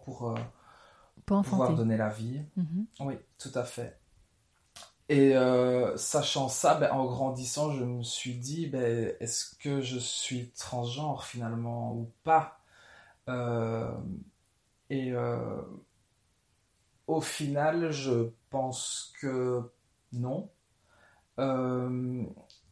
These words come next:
Speaker 1: simplement parce que, euh, effectivement, exactement comme tu l'as dit, euh, vis-à-vis de ce que je t'avais dit dans le mail, euh, mon esprit, je, je, je sais très bien, euh, dans quel corps il aurait voulu naître. Maintenant, mon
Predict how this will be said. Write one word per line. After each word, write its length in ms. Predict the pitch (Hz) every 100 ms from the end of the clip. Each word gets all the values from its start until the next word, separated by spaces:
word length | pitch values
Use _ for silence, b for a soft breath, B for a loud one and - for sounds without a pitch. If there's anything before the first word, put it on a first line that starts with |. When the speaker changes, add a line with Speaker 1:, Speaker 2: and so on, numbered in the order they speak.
| _ _ _ _ -
Speaker 1:
simplement 920 | - - - - 143 143 143 139 143 147
parce 640 | 151 139 - - - - -
que, 420 | 151 151 160 151 -
euh, 380 | 135 127 127 123
effectivement, 560 | 123 151 127 143 139 147
exactement 400 | 131 131 - 139
comme 180 | - 127
tu 140 | -
l'as 120 | 135
dit, 280 | 120 127 135
euh, 60 | 120
vis-à-vis 340 | 117 117 117
de 100 | 117
ce 140 | 113 -
que 60 |
je 80 | 120
t'avais 160 | 127 120
dit 100 | 120
dans 200 | 117 117
le 80 | 110
mail, 420 | 117 127 139 165 - _ _ _ _
euh, 440 | 127 123 123 120 123 113 - - - _ _ _
mon 200 | 135 135 139
esprit, 360 | - - 156
je, 280 | 143 123 117
je, 340 | 117 113 110 107
je 140 | 113
sais 220 | 110 117
très 160 | - 120
bien, 180 | 123 123 113
euh, 160 | 110 110
dans 140 | 113
quel 160 | 110 113
corps 160 | 113 127
il 60 | 120
aurait 200 | 120 120
voulu 200 | 127 120
naître. 560 | 117 123 135 139 -
Maintenant, 720 | 131 127 131 139 147 151 - - _
mon 520 | 131 135 131 127 127